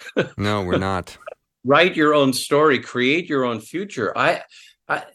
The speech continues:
Speaker 2: the only person who could create the future is someone who's outside of time. That, that's not me. Um, and so people are, are trying to say that you, you create your own identity. And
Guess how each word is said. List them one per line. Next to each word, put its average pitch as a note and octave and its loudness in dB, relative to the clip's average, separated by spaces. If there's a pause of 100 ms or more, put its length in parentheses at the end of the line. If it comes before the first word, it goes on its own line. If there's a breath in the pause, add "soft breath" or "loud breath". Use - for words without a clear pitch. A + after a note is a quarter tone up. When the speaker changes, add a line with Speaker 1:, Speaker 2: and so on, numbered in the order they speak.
(100)
Speaker 2:
the D3 4
only A3 2
person E3 0
who C#3+ 2
could C#3+ -4
create C#3 -2
the B2+ -2
future E3+ -2
is G#2+ -4
someone C#3 2
who's B2+ 2
outside B2+ 2
of A#2 -4
time. D#3 -2
That, A#2+ -2
that's A2+ -4
not B2 0
me. F3+ 0 (440 loud breath)
Um, A#2 2 (360 soft breath)
and C#3 2
so D#3 -2
people G#3 2
are, C3+ 6
are B2+ -2
trying D#3+ -2
to C#3 -2
say A#2 2
that A2+ -2
you, B2+ 0
you C3+ 0
create C#3 0
your A#2+ 0
own A#2 2
identity. G#2 -4
And B2 2